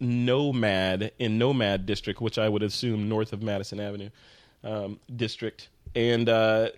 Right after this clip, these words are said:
basically, they're just, they're making the space available. It's got a psych in there. It's got, inf-, you know, infinity background photos, all kinds of stuff in there for people to go in and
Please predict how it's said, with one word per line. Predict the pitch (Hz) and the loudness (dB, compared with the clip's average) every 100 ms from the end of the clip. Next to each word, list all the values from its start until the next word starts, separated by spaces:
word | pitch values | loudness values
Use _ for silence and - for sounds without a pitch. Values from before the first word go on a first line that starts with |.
| 131 | 0
basically, | 139 220 233 214 | 0 0 -4 -2
they're | 175 | 0
just, | 160 160 151 | -2 -6 0
they're | 156 175 175 - | 2 4 2 -4
making | 160 165 175 | -2 0 0
the | 180 | -2
space | 185 185 | -2 -2
available. | 156 156 196 180 160 | 0 0 2 0 -2
It's | 160 | -2
got | 175 135 | -2 -2
a | |
psych | 120 143 180 185 | -2 0 0 0
in | 185 | 0
there. | 175 175 180 180 | 2 2 2 2
It's | 175 | -2
got, | - 135 131 | 0 0 0
inf-, | 123 - 175 | -4 -8 -4
you | 143 | 0
know, | 127 127 123 123 - | 2 2 0 -4 -6
infinity | 127 - 160 160 | -8 -4 -2 -2
background | 151 156 151 160 160 | 0 -2 0 -2 0
photos, | 170 170 | 0 0
all | 156 180 180 | 0 2 2
kinds | - 175 175 | 2 0 -2
of | |
stuff | - 180 | -2 -2
in | 175 | 0
there | 143 | -2
for | 135 | -4
people | 143 156 | -8 -6
to | 147 | -4
go | 135 135 | 0 0
in | 131 131 135 - - - _ | 2 0 -4 -14 -20 -20 _
and | 123 127 131 143 | 0 2 2 -2